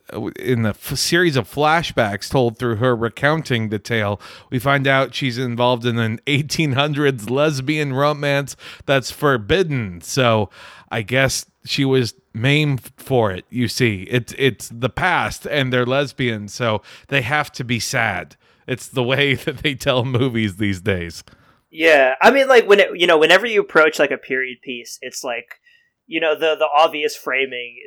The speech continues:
Speaker 2: it's, it's kinda cliched at this point, but, like, the, it, it's te-, like, telling a story about, like, contemporary times, but through the lens of this past thing. But, like, it, i-, is this saying that, like, lesbianism is, uh, forbidden nowadays?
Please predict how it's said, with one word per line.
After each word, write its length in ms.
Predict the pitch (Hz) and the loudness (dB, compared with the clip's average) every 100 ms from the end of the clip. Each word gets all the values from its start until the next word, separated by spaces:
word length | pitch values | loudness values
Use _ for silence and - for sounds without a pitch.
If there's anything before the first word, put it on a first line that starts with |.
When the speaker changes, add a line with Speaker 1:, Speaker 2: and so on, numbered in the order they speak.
| 139 | -14
Speaker 2:
it's, 120 | 131 | -12
it's 140 | 190 - | -12 0
kinda 200 | 285 240 | 2 2
cliched 360 | 196 170 170 151 | 2 0 2 2
at 60 | |
this 100 | 123 | -2
point, 320 | - 135 120 117 | -8 -8 -8 -6
but, 160 | 135 | -6
like, 360 | 131 123 113 - | -2 -4 -4 -12
the, 300 | 151 135 139 131 | -12 -6 -6 -6
it, 200 | 151 156 - | -8 -8 -4
it's 220 | 165 - | -6 -4
te-, 100 | - | -2
like, 140 | 147 143 | -2 0
telling 280 | 170 170 151 | -2 -2 -4
a 40 | |
story 360 | - 139 143 143 | -4 -2 -2 -2
about, 200 | 135 131 | -2 -6
like, 140 | 127 | -10
contemporary 600 | 127 131 131 143 131 143 | -10 -10 -10 -10 -10 -10
times, 560 | 139 143 147 156 185 - _ _ _ - | -6 -4 -4 -6 -18 -20 _ _ _ -4
but 240 | 156 139 127 - | -2 -2 -4 -12
through 160 | 156 143 | -10 -8
the 100 | 139 | -6
lens 380 | 131 123 131 | -6 -6 -8
of 160 | 127 123 - - | -12 -14 -16 -20
this 300 | 123 - - | -18 -18 -16
past 320 | - 123 131 - | -8 -6 -6 -10
thing. 220 | 185 180 | -12 -10
But, 100 | 160 | -6
like, 300 | 147 127 - _ _ _ _ - | -6 -6 -10 _ _ _ _ -6
it, 180 | 180 | -4
i-, 520 | 175 185 180 170 175 165 | -4 -14 -14 -12 -10 -10
is 120 | 156 | -4
this 180 | 214 - | -4 0
saying 320 | 214 208 202 | 0 0 -2
that, 160 | 180 | -4
like, 220 | 156 147 135 139 | -2 -2 -4 -12
lesbianism 760 | 135 143 - 156 156 156 160 160 156 | -10 -10 -10 -12 -10 -10 -12 -18 -14
is, 540 | 139 131 123 - - _ - | -12 -12 -12 -16 -16 _ -20
uh, 60 | 147 139 143 - | -20 -20 _ -16
forbidden 540 | 131 143 160 247 254 | -12 -4 -2 -2 -4
nowadays? 720 | 254 262 262 262 277 277 226 | -4 -4 -4 -6 -6 -8 -18